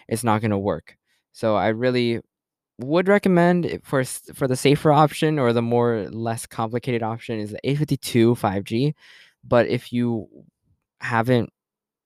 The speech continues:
really, you don't really care too much about having to deal with these little caveats, then go with the A fifty-two S five G. Honestly, it's slightly a better deal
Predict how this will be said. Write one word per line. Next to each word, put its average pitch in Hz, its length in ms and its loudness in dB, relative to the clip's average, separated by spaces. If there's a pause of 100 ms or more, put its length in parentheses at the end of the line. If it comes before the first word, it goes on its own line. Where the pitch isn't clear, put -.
(100)
really, 113 520 2 (120)
you 104 140 -4
don't 135 120 4
really 117 220 4
care 127 380 2
too 139 200 -6
much 143 500 -4 (800)
about 107 560 2
having 113 240 -2
to - 100 -12
deal 110 240 2
with 107 160 0
these 104 260 -4
little 107 360 2 (360)
caveats, 120 600 -2 (260)
then 151 100 -6
go 170 100 2
with 175 140 0
the 104 80 -4
A 151 140 0
fifty-two 135 480 -4
S 120 180 -2
five 104 220 -4
G. - 180 -16 (180)
Honestly, 139 540 -4
it's - 340 -12 (680)
slightly 180 420 2
a 147 60 4
better 151 240 4
deal 135 340 0